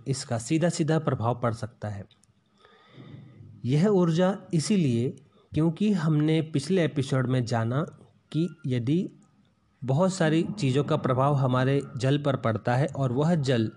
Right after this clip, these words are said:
हमारे शरीर में भी अवस्थ-, उसी अवस्था में मौजूद है,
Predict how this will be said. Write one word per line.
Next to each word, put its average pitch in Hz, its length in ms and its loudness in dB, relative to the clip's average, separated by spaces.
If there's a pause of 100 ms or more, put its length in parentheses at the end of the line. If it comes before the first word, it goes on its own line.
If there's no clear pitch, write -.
(1200)
हमारे 170 320 2
शरीर 165 320 2
में 185 180 4
भी 185 160 2 (500)
अवस्थ-, 151 320 0
उसी 196 180 0
अवस्था 165 380 2
में 156 100 2
मौजूद 127 400 2
है, 110 180 -4